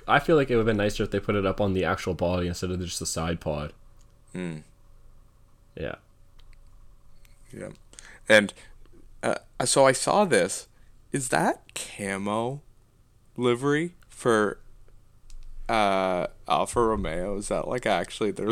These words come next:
Speaker 2: <laughs> livery, or, or is that
Speaker 1: No.
Speaker 2: Okay.
Speaker 1: The problem is, is because they have Guan Yu Zhou coming in,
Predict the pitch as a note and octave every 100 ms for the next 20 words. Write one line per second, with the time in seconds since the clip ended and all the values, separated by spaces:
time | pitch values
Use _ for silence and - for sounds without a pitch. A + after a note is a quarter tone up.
0 | - C3 A2+ B2+ C#3 C3+ G#2+ G#2 G2+ G2+
1 | - - A2 G#2 G2 - G2+ G2+ E2+ D#2+
2 | - - - - - - - - - -
3 | - A#2 F#2 - - - - - B2+ C#3+
4 | D#3+ F3 A#2+ A2+ B2 A2+ A2 G#2+ A2+ A2
5 | B2 B2+ A#2 G#2 G2 G2+ F2 F#2+ F#2 G2+
6 | A2 A2+ G#2+ G#2+ A#2